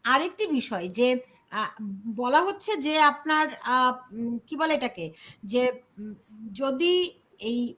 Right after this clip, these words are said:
প্রোপাগান্ডা দিয়ে, এই প্রোপাগান্ডা দিয়ে তারা কি এস্টাবলিশ করতে চায় তাহলে? এর আগেও আমরা দেখেছি, উৎসব মণ্ডলকে দেখেছি, simply একটা প্রোপাগান্ডা দিয়ে একটা টিনেজার ছেলেকে কি নিষ্ঠুরভাবে মারা হয়েছে,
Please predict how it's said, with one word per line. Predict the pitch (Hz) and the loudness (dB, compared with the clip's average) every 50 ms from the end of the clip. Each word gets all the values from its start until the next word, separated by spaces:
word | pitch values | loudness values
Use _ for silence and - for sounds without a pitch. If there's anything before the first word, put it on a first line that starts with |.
| _ - | _ -4
প্রোপাগান্ডা | 285 - - 320 320 311 339 349 349 349 359 349 | -2 0 2 2 2 4 2 2 4 4 4 4
দিয়ে, | 285 233 247 247 247 240 233 254 - - - _ _ _ _ _ _ _ _ - | 4 4 4 4 4 4 2 0 -4 -6 -12 _ _ _ _ _ _ _ _ -10
এই | 226 247 | -8 -8
প্রোপাগান্ডা | 233 - - 285 285 285 320 320 339 349 370 370 370 381 | -8 -6 -6 -2 0 2 2 2 2 2 2 2 2 0
দিয়ে | 349 247 214 240 240 240 247 294 - - - _ _ _ | 0 2 2 2 2 2 0 -2 -6 -10 -20 _ _ _
তারা | - 254 269 285 | 4 6 6 6
কি | 285 285 - - - 359 359 | 4 0 -6 -12 -6 -4 -4
এস্টাবলিশ | 403 - - - - 320 294 277 269 277 349 359 359 | -2 -4 -4 0 4 4 4 4 4 2 0 0 0
করতে | - - 269 262 - 240 | -2 -6 -6 -6 -6 -8
চায় | 233 - 247 226 214 196 190 190 | -4 -2 0 2 2 2 0 -2
তাহলে? | 190 180 180 185 185 190 | -6 -6 -6 -6 -6 -6
এর | 214 247 254 | -4 -2 0
আগেও | 277 294 294 349 | 0 0 2 2
আমরা | 349 359 359 359 370 | 2 2 2 0 -4
দেখেছি, | - 349 330 359 349 349 | -4 -6 -6 -6 -6 -4
উৎসব | 294 294 294 294 - - 370 320 302 | -4 -4 -4 -2 0 0 0 2 2
মণ্ডলকে | 294 277 269 247 262 254 247 254 240 | 2 2 2 0 -2 -2 -2 -4 -4
দেখেছি, | 220 214 226 247 240 - 311 311 - - - - _ - - - | -4 -4 -6 -8 -8 -8 -10 -12 -14 -18 -20 -20 _ -12 -4 -2
simply | 403 403 403 403 - 440 415 392 | -2 -2 -2 -4 -6 -4 0 2
একটা | 359 339 320 - - 311 | 2 2 2 0 -4 -8
প্রোপাগান্ডা | - - 285 269 269 269 262 269 285 294 294 294 330 | -4 -2 -2 0 0 0 0 0 0 0 0 0 0
দিয়ে | 277 269 269 269 277 330 370 - - - - - - | 0 0 2 2 2 2 0 -4 -12 -18 -18 -14 -14
একটা | 233 - - 240 | -12 -10 -10 -6
টিনেজার | - 311 302 311 320 330 339 339 339 339 339 - | -2 0 0 2 2 0 -2 -2 -2 -4 -4 -6
ছেলেকে | - 320 277 277 262 269 262 | -6 -4 -4 -4 -4 -6 -8
কি | - - - | -8 -4 0
নিষ্ঠুরভাবে | 294 247 240 285 277 - - - - _ - - - 311 349 359 381 330 320 320 262 220 247 247 269 277 - - - - _ _ - 220 | 2 2 2 2 0 -2 -4 -6 -10 _ -20 -12 -6 -4 -4 -4 -2 0 2 2 2 2 2 0 -2 -4 -8 -12 -20 -20 _ _ -6 -4
মারা | 220 214 214 214 220 240 254 | -2 2 2 4 4 4 4
হয়েছে, | 247 285 294 294 302 302 - 359 370 370 | 4 2 0 0 -2 -4 -6 -8 -8 -8